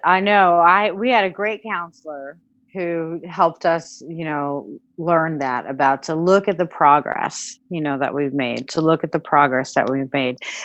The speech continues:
And that was one of my reasonings for, you know, just recently, you know, not wanting to, I did not really, I didn't,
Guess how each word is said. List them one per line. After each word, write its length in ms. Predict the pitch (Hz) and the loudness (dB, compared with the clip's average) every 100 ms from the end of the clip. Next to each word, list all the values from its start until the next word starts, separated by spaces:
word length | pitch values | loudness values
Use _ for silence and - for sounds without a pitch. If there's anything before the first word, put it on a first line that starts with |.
| - | 4
And 140 | 302 330 | 6 8
that 180 | 381 | 8
was 160 | 403 415 | 6 2
one 160 | 392 370 | 2 2
of 100 | 330 | 4
my 140 | 294 | 4
reasonings 720 | 262 277 349 285 214 185 - | 4 0 0 -2 -4 -6 -6
for, 200 | 196 185 | -2 0
you 140 | 190 | -2
know, 140 | 185 185 | -4 -4
just 300 | 202 208 - | -4 -4 -2
recently, 840 | 226 240 208 139 170 151 143 156 _ | -2 -2 -6 -8 -8 -6 -6 -8 _
you 80 | 175 | -2
know, 140 | 170 | 0
not 380 | 175 185 214 185 | 4 6 6 4
wanting 460 | 190 190 185 185 180 - | 2 0 -2 -6 -10 -6
to, 340 | 180 170 165 165 _ _ - - | -2 0 -2 -4 _ _ -20 2
I 100 | 302 | 4
did 140 | 339 349 | 4 2
not 360 | 359 359 - 262 | 2 2 0 -2
really, 260 | 320 320 - | -2 -2 2
I 180 | 262 302 | 4 4
didn't, 460 | 349 302 339 285 | 0 -4 -8 -10